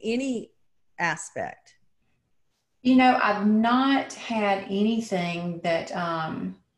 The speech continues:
Speaker 2: I've had a couple things that just, I think I kind of spooked myself. I don't really think there was any intent or anything. Um, of course, you never know. Um, but
Speaker 1: Right.
Speaker 2: I've, I've never
Speaker 1: But did
Speaker 2: had
Speaker 1: you, you
Speaker 2: anything.
Speaker 1: felt, did something made you feel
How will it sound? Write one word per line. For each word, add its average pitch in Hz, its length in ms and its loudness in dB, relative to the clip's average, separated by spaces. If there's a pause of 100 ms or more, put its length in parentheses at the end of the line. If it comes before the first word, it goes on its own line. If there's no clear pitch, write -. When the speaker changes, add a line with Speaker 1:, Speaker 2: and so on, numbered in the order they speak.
(840)
Speaker 2:
I've 240 100 -4
had 294 140 0
a 220 60 0
couple 226 220 4
things 196 260 0
that - 60 -10
just, 185 200 -8
I 202 40 -2
think 202 160 -2
I 185 80 0
kind 190 160 -2
of 175 60 -4
spooked 196 380 -2
myself. 185 520 -2 (880)
I 180 80 2
don't 185 140 2
really 190 160 4
think 185 180 -2
there 185 100 0
was 175 120 -4
any 180 280 0
intent 180 540 -4
or 175 120 -6
anything. 175 920 -6
Um, 170 500 -4
of - 80 -18
course, 190 240 -4
you 185 100 -2
never 175 280 -2
know. 175 300 -6 (640)
Um, 165 240 0
but 190 140 4
Speaker 1:
Right. - 20 -
Speaker 2:
I've, 196 460 2
I've 185 60 -2
never 208 120 4
Speaker 1:
But - 60 2
did 226 80 2
Speaker 2:
had 185 140 4
Speaker 1:
you, - 60 -2
you 269 80 2
Speaker 2:
anything. - 80 -2
Speaker 1:
felt, 240 320 4
did 220 280 -4
something 233 460 -2
made 208 200 -4
you 180 80 -6
feel 160 360 -6